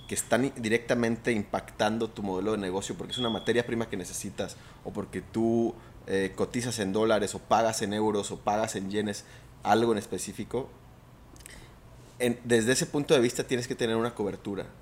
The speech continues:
tienes que saber mitigar ese riesgo, tienes que, es control de riesgos nada más. Es, las empresas tienen una, una planeación anual, es generar su planeación anual y decir, "Si yo soy capaz durante todo este año de comprar, eh, dólares a tal tipo de cambio,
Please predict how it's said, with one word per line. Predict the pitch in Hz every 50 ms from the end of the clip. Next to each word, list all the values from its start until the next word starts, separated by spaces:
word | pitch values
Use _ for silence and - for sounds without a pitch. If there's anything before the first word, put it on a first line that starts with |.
| - - - - - - -
tienes | 110 110 110 -
que | -
saber | - - 120 117 117 127 131
mitigar | 131 - - 101 98 101 104
ese | 110 - 120
riesgo, | 107 107 104 104 104 101 95
tienes | 92 - 101 107 -
que, | - 120 - -
es | 104 -
control | - 143 123 120 135 135 135
de | 131 127
riesgos | 117 113 117 120 120 113 110 104 110
nada | 104 104 104 101
más. | 98 98 95 - - - - - - - -
Es, | 104 110 - - - - - - - - -
las | - 107 98
empresas | 113 101 107 123 127 139
tienen | - 147 139 139 135
una, | 135 135 135 135 131 - -
una | 113 113 123 127 - -
planeación | 123 104 98 98 95 - - 113 113 113
anual, | 117 110 107 104 107 101 98 95 - - - - - - - -
es | -
generar | - - 120 117 113 110
su | 110 131
planeación | - - 113 98 95 - 113 113
anual | 117 113 117 117
y | 113
decir, | 101 98 - 117 104 107 - - - - -
"Si | - - 113
yo | 120 123
soy | 151 147
capaz | - 156 135 - - 131 135
durante | 131 131 117 107 107 - 92
todo | - 120 120
este | 123 123 - - 117
año | 110 113 117 117 107
de | 104
comprar, | - 117 98 92 - 104 107 107 107 101 - - - - - - - - -
eh, | - 95 95 95 95 92 -
dólares | 120 120 127 131 127 123 113 110
a | 98
tal | - - 107 110 117 - -
tipo | 120 110 - 135 110
de | 101 98
cambio, | - 113 107 113 110 113 123